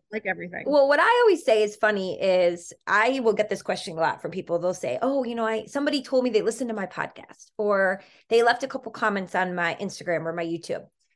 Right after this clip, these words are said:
Speaker 2: So should I, like, send them a message now and say, 'Here's a link to my calendar if you wanna meet'?"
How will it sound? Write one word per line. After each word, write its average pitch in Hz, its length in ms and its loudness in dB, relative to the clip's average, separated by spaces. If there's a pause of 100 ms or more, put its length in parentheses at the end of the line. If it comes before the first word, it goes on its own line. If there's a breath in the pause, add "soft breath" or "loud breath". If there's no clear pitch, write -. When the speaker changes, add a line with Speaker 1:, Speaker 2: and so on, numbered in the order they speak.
Speaker 2:
So 254 160 0
should 262 160 2
I, 254 120 4
like, 294 180 -2
send 240 200 -2
them 233 80 -2
a 208 60 2
message 214 400 -4
now 233 300 2
and 196 120 -2
say, 180 120 0
'Here's 254 200 0
a 262 40 0
link 254 180 0
to 226 80 -10
my 190 120 -4
calendar 285 680 0
if 262 120 -4
you 214 80 -6
wanna 180 200 -2
meet'?" 320 440 0